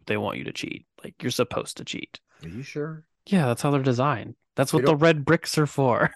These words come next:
Speaker 1: <laughs>
Speaker 2: they
Speaker 1: They're
Speaker 2: don't
Speaker 1: cheat
Speaker 2: have
Speaker 1: codes.
Speaker 2: they don't have a hard mode?
Speaker 1: No, you don't, they're not for, maybe, maybe
Speaker 2: <sighs>
Speaker 1: old, old ones, possibly, but I haven't played one that didn't have a trophy list, so it'd be before trophy lists.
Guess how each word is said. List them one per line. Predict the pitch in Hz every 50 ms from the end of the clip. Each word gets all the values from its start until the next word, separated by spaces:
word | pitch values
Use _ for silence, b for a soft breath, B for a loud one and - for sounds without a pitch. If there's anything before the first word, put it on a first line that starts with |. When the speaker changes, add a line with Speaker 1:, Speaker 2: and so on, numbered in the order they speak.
| - -
Speaker 1:
<laughs> | - _
Speaker 2:
they | - 135
Speaker 1:
They're | 135 160
Speaker 2:
don't | 151 139
Speaker 1:
cheat | - 170 196 196
Speaker 2:
have | 131
Speaker 1:
codes. | 123 165 143 117 101 104 117 120 131 -
Speaker 2:
they | - 127 117
don't | 113 127 127 - -
have | 117 127 120 123 127 123 123
a | 120 117 113
hard | 113 - - 123 110 113 120 120 120 117
mode? | 127 127 127 131 131 131 - _ _ _ _ _ -
Speaker 1:
No, | 190 208 208 180 139 107 101
you | 101 123
don't, | 160 170 165 - -
they're | - 160
not | 180 196 190 190 -
for, | - 202 190 185 - _ _ _ _ - -
maybe, | 147 175 208 202 214 202
maybe | 165 170 175 180 170 139 -
Speaker 2:
<sighs> | -
Speaker 1:
old, | 113 113
old | 110 117 131 139 147 156 160 135 95 104 117 127 139 156
ones, | 165 175 180 185 180 170 -
possibly, | - - - - 107 - - - 165 165 175 185 190 196 190
but | 190 175 170 143 123 117 107 104 92 - -
I | 107 123
haven't | 143 151 156 - -
played | - - 127 123 120
one | 120 117 117 113 107
that | 107 104 101 -
didn't | 120 117 113 - -
have | 117 117
a | -
trophy | - - 117 107 - 120 120
list, | 98 98 95 - - -
so | - - - 98
it'd | 98 107 117
be | 113
before | 104 - - - - - - 101
trophy | - - 76 73 - - -
lists. | - - - - - - - - - -